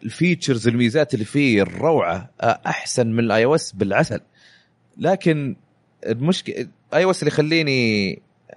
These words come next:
أمسك معاه، آه، أكثر شيء عشان ال-، الأبس، البرامج. ف-،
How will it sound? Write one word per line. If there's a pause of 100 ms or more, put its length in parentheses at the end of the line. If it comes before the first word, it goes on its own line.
(160)
أمسك
معاه، (600)
آه،
أكثر
شيء
عشان
ال-،
الأبس، (280)
البرامج. (840)
ف-،